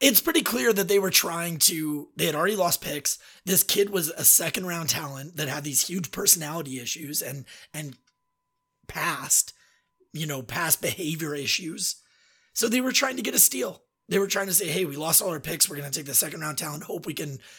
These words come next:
you know, turn him into a better person." But I agree. I mean, it's, they, they more or less tried to pull, I don't wanna say pull the fast one.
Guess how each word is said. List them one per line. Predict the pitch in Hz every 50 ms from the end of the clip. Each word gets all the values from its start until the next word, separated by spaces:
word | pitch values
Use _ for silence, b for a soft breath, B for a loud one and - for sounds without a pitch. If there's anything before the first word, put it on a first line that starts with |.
| B B B B
you | - 160
know, | 160 151 143 135 120 b b b b b b
turn | - - - 196
him | 190 190
into | 190 190 180
a | 165
better | 151 170 165 143 139
person." | - - 185 185 - - 135 131 131 131 - _ _ _ -
But | - 185
I | 196
agree. | 202 196 175 165 196 220 190 127 - - _ _ _ _ _ -
I | - 190
mean, | 190 190 196 185 185 - b b b b b b -
it's, | 196 - 202 - - 196 -
they, | 170 160 214 202 - -
they | - 226 190 240
more | 247 254 269 269
or | 254
less | 220 269 - - - _ _ _ _ _ _ _ _ -
tried | - - 196 196 185
to | 185 156
pull, | - 180 190 175 170 160 156 - b b b b b
I | 185
don't | 233 247
wanna | 226 190
say | - 202
pull | 190 - 185 175
the | -
fast | - - 156 160 170 160 -
one. | 196 135 131 131 107